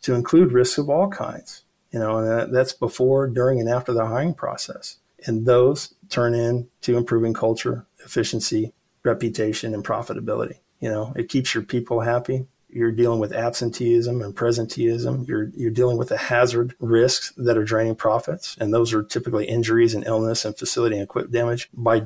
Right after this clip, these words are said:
focusing on that fact of before, during, and after the hiring process, and make sure you have those best practice management processes in place. And I do use that term specifically. It's a process. It's not a program.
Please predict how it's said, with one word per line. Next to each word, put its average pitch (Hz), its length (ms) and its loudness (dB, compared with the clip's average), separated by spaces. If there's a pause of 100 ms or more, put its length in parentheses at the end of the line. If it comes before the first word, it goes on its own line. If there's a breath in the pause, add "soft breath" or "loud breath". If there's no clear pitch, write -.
(140)
focusing 139 720 2
on 113 300 0
that 117 300 0
fact 113 300 -2
of 107 100 -2
before, 120 380 2
during, 113 320 0
and 104 80 -2
after 110 260 -2
the 107 120 0
hiring 113 400 0
process, 107 580 -2
and 98 100 -4
make 117 140 -4
sure - 180 0
you 110 140 0
have 110 240 -2
those 104 220 -2
best - 500 -2
practice - 580 -2
management 113 600 -2 (100)
processes 117 840 2
in 101 140 -4
place. 107 320 -4
And 117 100 0
I 117 60 2
do 139 220 4
use 131 420 4
that 113 240 0
term 113 460 0 (200)
specifically. - 840 0
It's 123 160 -2
a - 60 0
process. - 800 -4
It's - 200 -6
not 117 140 0
a 131 40 2
program. 156 500 0